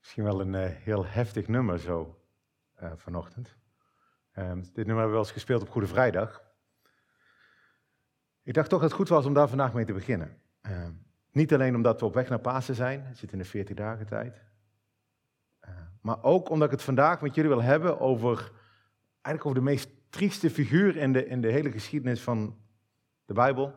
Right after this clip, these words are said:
misschien wel van de wereld. Ik wil het hebben over Judas. Judas, een, eh, een vriend van Jezus.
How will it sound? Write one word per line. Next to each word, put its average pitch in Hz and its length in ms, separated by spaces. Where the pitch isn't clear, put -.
misschien 117 400
wel 104 80
van 104 100
de 98 60
wereld. 104 400
Ik - 840
wil 107 100
het - 20
hebben 127 180
over 110 140
Judas. 110 520
Judas, 151 420
een, 113 180
eh, 101 120
een 123 100
vriend 226 220
van 185 140
Jezus. 185 520